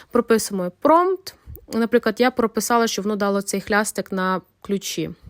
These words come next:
І воно не сильно справилося, воно просто додало хвостик.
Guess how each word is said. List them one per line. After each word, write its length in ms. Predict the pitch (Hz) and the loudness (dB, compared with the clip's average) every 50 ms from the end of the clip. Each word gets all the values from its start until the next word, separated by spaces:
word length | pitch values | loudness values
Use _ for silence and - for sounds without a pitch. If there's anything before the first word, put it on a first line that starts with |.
| - | -6
І 100 | - 220 | -4 -4
воно 560 | 208 220 240 269 294 294 285 277 269 262 254 | -2 0 2 2 2 4 4 2 2 2 2
не 140 | 240 240 240 | 2 0 0
сильно 300 | 240 - 226 196 180 185 | 0 0 -2 -2 -2 -2
справилося, 560 | - - - 262 294 - 320 302 285 269 - - | -4 -4 0 2 4 4 4 4 2 0 0 -2
воно 120 | 220 208 | -4 -2
просто 260 | 196 208 208 - 208 | -2 -4 -4 -4 -4
додало 340 | 185 175 180 190 185 175 180 | -4 -2 -2 0 0 0 -2
хвостик. 640 | - - - 160 165 160 175 - - - 330 320 - | -4 -8 -6 -4 -4 -4 -4 -6 -8 -8 -8 -10 -10